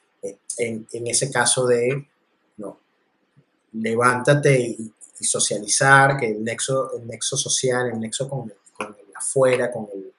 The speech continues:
con el exterior, es muy importante.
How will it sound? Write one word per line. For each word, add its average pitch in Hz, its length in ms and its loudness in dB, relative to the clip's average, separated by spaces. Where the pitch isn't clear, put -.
con 101 140 -18
el 107 60 -8
exterior, 123 920 -2
es 139 400 4
muy 113 140 -6
importante. - 480 -8